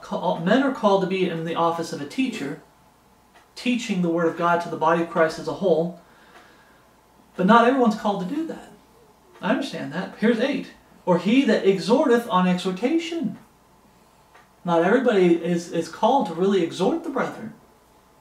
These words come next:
I try to encourage it, try to exhort a little bit,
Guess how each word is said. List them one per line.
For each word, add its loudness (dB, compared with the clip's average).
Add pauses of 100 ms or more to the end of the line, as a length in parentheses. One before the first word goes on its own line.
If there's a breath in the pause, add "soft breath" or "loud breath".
(120)
I -6
try 2
to 4
encourage 2
it, 0
try 2
to -2
exhort 2
a 0
little 0
bit, 0